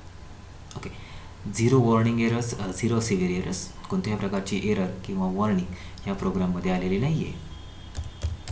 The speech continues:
तर link X. Okay. So,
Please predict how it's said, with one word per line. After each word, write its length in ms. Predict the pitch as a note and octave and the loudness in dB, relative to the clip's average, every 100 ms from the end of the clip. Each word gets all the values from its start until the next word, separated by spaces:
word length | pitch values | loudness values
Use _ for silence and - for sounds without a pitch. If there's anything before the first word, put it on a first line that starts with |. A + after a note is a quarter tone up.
| - - | -6 -4
तर 120 | F2+ F2+ - - - - | -4 -2 -2 -4 -8 0
link 380 | F#3 C3+ F#3+ - - - - - - - - - | 2 4 2 -2 -8 -12 -14 -6 -6 -6 -12 -4
X. 440 | - - - - - - - - - - - - - - - - - - - - - - - - - - - - - - - - | -4 -2 -4 -4 -6 -10 -14 -14 -14 -14 -16 -12 -12 -12 -14 -16 -16 -16 -16 -16 -16 -16 -16 -16 -14 -14 -14 -14 -14 -14 -14 -12
Okay. 120 | - - - - - - - - | -12 -12 -14 -16 -14 -14 -12 -6
So, 360 | G2+ F#2+ F#2 | -2 0 0